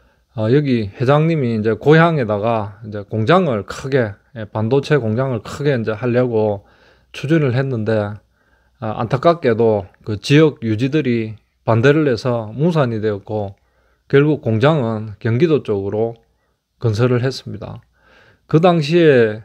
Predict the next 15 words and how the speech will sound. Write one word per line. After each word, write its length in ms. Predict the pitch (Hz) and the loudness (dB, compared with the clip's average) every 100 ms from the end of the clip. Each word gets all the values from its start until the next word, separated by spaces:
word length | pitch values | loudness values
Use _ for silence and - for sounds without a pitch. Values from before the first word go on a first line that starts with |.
| _ - | _ -6
지역 320 | 147 165 120 | 0 0 0
유지들이나 720 | 110 131 143 156 143 117 101 | -2 -2 -2 0 0 0 0
지역민들이 800 | 139 156 160 143 117 107 104 98 | 2 2 2 -2 -4 -4 -6 -2
반대한 560 | 107 110 143 135 127 | 0 2 2 2 -2
표면적인 720 | - 208 220 214 180 143 113 104 | -2 2 4 2 0 -2 -2 -2
이유는, 640 | 110 127 131 113 104 101 _ _ _ _ _ - | 0 0 -2 -4 -6 -10 _ _ _ _ _ -4
아, 160 | 120 | -2
이 280 | 143 147 127 | 2 0 0
깨끗한 580 | 127 120 139 156 151 120 | -4 -2 -2 0 0 0
청정 420 | 123 123 147 147 | -2 2 2 2
지역에 560 | 151 156 120 110 104 107 | 2 2 2 0 0 -6
공장을 400 | 113 110 147 135 | -4 0 2 2
지어서는 640 | 123 147 131 110 113 101 98 _ | 2 0 0 -4 -4 -6 -10 _
안 160 | 117 101 | -6 -4
된다, 460 | 131 127 98 98 | -2 -2 -4 -4